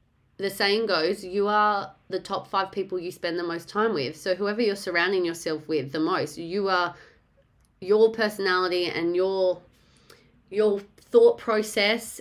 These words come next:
and your energy levels are gonna match theirs. And I, I was noticing, I just felt like everyone around me were just this being victim or finding the problem in things.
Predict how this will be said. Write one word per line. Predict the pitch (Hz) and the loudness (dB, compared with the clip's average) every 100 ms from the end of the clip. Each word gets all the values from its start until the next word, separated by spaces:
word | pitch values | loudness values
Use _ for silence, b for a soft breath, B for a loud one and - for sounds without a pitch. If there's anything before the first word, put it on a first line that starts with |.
| - | -4
and | 190 196 | -2 0
your | 190 - | 0 -2
energy | - 196 208 214 196 | -2 2 2 0 -2
levels | 190 180 208 254 220 | 0 0 0 -2 -2
are | 185 | -6
gonna | 185 185 | -2 -2
match | 190 175 - - | 0 -2 -2 -4
theirs. | 339 175 - - B B B B - | 0 0 -4 -16 B B B B -2
And | 233 | 2
I, | 254 254 208 | 2 0 -6
I | 233 | -8
was | 247 | -2
noticing, | 254 269 262 262 240 | 0 0 -2 -2 -2
I | |
just | 226 277 - | -2 -4 -4
felt | - - 233 220 | -12 -6 -4 -2
like | 180 185 - | -4 -8 -10
everyone | 220 262 277 277 | -10 -2 0 0
around | 208 175 185 | 0 -4 -2
me | 185 | -2
were | 170 | -2
just | 170 170 - - | -4 -6 -10 -14
this | - | -14
being | - 226 247 | -4 0 2
victim | 208 214 - 202 190 196 190 175 - | 2 -2 -2 -2 0 -2 -2 -4 -6
or | 160 | -8
finding | - 226 240 233 | -4 0 0 0
the | 220 | -2
problem | 220 190 185 180 | -4 -4 -2 -2
in | 180 | -2
things. | 180 185 175 175 180 180 | -2 -2 0 0 -2 -4